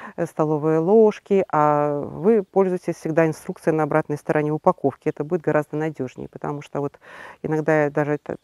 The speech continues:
читала про, м, ту же мочевину, что чуть ли не сто грамм на десять литров, и думаю: «Боже ж мой, это ж вот человек вот так вот прочитает, понадеяться на то, что всё там советуют хорошо»,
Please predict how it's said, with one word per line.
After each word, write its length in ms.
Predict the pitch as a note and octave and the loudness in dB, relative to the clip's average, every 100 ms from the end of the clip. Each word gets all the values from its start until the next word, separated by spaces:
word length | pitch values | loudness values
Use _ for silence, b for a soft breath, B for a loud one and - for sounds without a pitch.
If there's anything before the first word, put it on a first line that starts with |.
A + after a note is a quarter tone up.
| D3 | -14
читала 380 | - - D3+ C#3+ | -14 -6 -2 0
про, 300 | - D3+ C#3+ B B B B B - - - | 0 0 0 B B B B B -20 -18 -18
м, 260 | C3+ D3 D#3 _ _ | -18 -20 -20 _ _
ту 120 | D3 | -4
же 220 | C3+ D3 | -2 -2
мочевину, 880 | C#3 C#3+ - E3 B3+ E4 E3 C3+ C#3+ _ _ _ _ _ | -2 -4 -4 0 2 2 2 -2 -10 _ _ _ _ _
что 260 | - - C#3+ | -12 -4 -4
чуть 280 | - E3+ | -4 -6
ли 60 | D3+ | -4
не 120 | D3 | -4
сто 200 | - E3 | -2 0
грамм 320 | D3+ G3 C#4+ - B B B B B B | 2 2 0 -6 B B B B B B
на 460 | D#3+ D3 C#3+ C#3 D3 | -4 -2 -2 -4 -6
десять 480 | D3 D3 C#3 D3 - | -10 -10 -8 -10 -4
литров, 300 | G#3+ - F3 - | -2 0 -2 -2
и 60 | D#3 | -6
думаю: 340 | D3+ D3 D3 | -4 -2 -4
«Боже 200 | D3+ F3+ | -6 -8
ж 100 | - | -8
мой, 160 | C#3 C#3 | -6 -6
это 120 | D3 | -6
ж 80 | - | -6
вот 100 | D3 | -4
человек 320 | - D#3 D3+ | 0 2 0
вот 80 | - | -2
так 120 | D#3 | -4
вот 100 | - | -4
прочитает, 580 | - - - G#3+ G#3+ F#3 | -10 -14 -2 2 2 0
понадеяться 640 | - D3+ C#3+ D#3 D3 - | -4 -6 -4 -2 -4 -6
на 140 | D3 D3 | -10 -8
то, 120 | D3 | -10
что 400 | - D3 C#3 D3+ D#3 D#3 _ | -6 -4 -4 -8 -16 -20 _
всё 200 | _ - | _ -12
там 160 | - C#3+ | -10 -6
советуют 420 | - D3 - D3 | -4 -4 -4 -6
хорошо», 400 | - F#3 - | -2 -2 -2